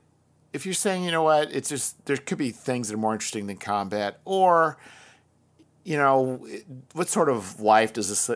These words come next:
thing sort of live besides just existing to, to fight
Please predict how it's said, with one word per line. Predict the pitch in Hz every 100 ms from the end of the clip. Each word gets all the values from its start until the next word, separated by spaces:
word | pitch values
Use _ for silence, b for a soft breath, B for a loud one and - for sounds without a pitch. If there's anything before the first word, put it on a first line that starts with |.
| -
thing | 117 107 101
sort | - - 127
of | 110 87
live | 104 110 90
besides | 95 - 95 90 -
just | 101 87 - -
existing | 98 104 92 - 92
to, | 87 85
to | 87
fight | - 104 90